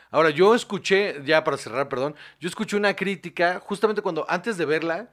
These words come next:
me puse a escuchar críticos que no trajeran spoilers, ¿no? Y hubo uno que vi que es un güey que tiene un chingo de views en YouTube, que la verdad no me acuerdo su nombre y X, me vale verga.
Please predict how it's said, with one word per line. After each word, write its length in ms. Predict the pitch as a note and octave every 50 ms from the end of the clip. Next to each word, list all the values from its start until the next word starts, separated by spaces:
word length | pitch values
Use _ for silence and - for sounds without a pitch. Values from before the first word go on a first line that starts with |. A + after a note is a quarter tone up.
| _ _
me 180 | - B2+ C3 A#2
puse 240 | - D#3+ D#3 -
a 20 | E3+
escuchar 300 | C#3+ - C#3 - E3 D3
críticos 400 | D3 D#3+ D3 E3+ D3 D#3+ E3 -
que 80 | -
no 100 | B2+ C3+
trajeran 300 | A#2+ C3+ B2 C#3 C3+ B2 A2
spoilers, 460 | - - C3+ B2 A#2 G#2+ F#2 F2+ F2
¿no? 180 | A2 B2 C3+ - _ _ - - - - - - _ _
Y 320 | - D#3+ D#3+ E3+ F#3 - _ _ _ _ _ _ _ _ _ _ _ _ _
hubo 280 | - G3+ A#3+ C4 C#4+ A#3+
uno 580 | A3 A#3 B3+ B3+ A#3 G#3+ G#3 A3 C4 B3+ A3 _ _ _ _ _ _ _ _ _ _ _ _ _ _
que 140 | - C3+
vi 220 | B2+ C#3 E3 F3 D3+
que 200 | - E3+ D#3 D#3
es 180 | D#3 D3+ -
un 180 | E3 E3 E3 D#3
güey 180 | D3+ D3+ D#3 D3+
que 100 | D#3 D3+
tiene 180 | - D#3+ E3 E3+
un 80 | E3
chingo 240 | - - F3 E3+ E3+
de 80 | D3 C3
views 280 | C3 D3+ D#3+ D#3 -
en 140 | D#3 C3+ C3
YouTube, 420 | C3 C#3+ C#3+ C#3+ D3+ D3+ D3+ C#3+ -
que 140 | - B2 G#2+
la 120 | A2+ A2+
verdad 180 | A#2+ B2 C#3 C#3+
no 100 | C#3+ C#3
me 60 | C#3
acuerdo 260 | C#3 C#3+ C#3+ C#3+ B2+
su 120 | - -
nombre 340 | A#2 A#2+ B2 B2 B2+ A#2+ - D2+
y 300 | G#2 G#2+ G2+ G2+ F2+ - _ _ _ _ _ _ _ _ _ _ _ -
X, 400 | B2+ C3 B2 - C3+ B2 A2 G2
me 120 | G2+ G2
vale 160 | G2+ A2+ A#2+
verga. 280 | B2 A#2+ A#2+ A#2+ B2